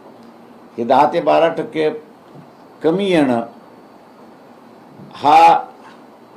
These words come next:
बीजेपीचा लॉस आहे असा मी त्या ठिकाणी मानतोय.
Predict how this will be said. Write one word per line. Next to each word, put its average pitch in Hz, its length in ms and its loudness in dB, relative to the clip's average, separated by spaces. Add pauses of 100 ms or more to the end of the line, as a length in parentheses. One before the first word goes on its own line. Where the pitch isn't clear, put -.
(320)
बीजेपीचा 165 800 -2
लॉस 156 380 2
आहे 131 140 2
असा 117 360 -4
मी 113 120 -8
त्या 107 160 -8
ठिकाणी 92 380 -12
मानतोय. 87 420 -12